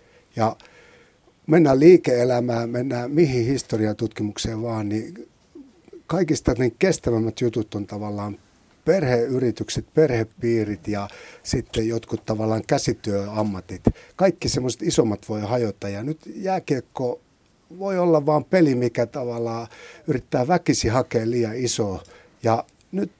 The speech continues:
mikä, mikä on meidän urheilujärjestelmässä tässä, että meillä on S M-liigat, kuusitoista joukkuetta ja kiinni sarjat, niin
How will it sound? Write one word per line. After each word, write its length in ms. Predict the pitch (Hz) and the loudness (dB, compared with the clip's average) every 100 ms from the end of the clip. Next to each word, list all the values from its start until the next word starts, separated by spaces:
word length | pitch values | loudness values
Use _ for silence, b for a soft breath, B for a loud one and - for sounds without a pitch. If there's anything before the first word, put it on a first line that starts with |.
| - _ | -20 _
mikä, 400 | 147 123 135 - | -6 -2 -4 -2
mikä 240 | 156 127 147 | -4 0 2
on 120 | 147 | 4
meidän 340 | 156 143 143 151 | 6 4 2 -4
urheilujärjestelmässä 920 | - 185 156 135 143 139 113 123 113 - | 2 4 6 6 6 4 2 -2 -2 0
tässä, 220 | 127 - | 0 -2
että 60 | 123 | -2
meillä 180 | 135 165 | 0 0
on 60 | |
S 100 | 147 | 0
M-liigat, 460 | 123 123 117 110 - | 0 0 0 -2 -4
kuusitoista 480 | - 160 - 120 131 | 2 2 2 -6 -2
joukkuetta 680 | 131 123 - 117 104 - 107 | 0 -2 -4 -8 -8 -8 -6
ja 360 | 107 107 117 113 | -4 -6 -8 -12
kiinni 360 | - 127 107 90 | -4 -2 -2 -4
sarjat, 520 | - 110 104 95 - | -6 -6 -6 -8 -8
niin 200 | 101 | -10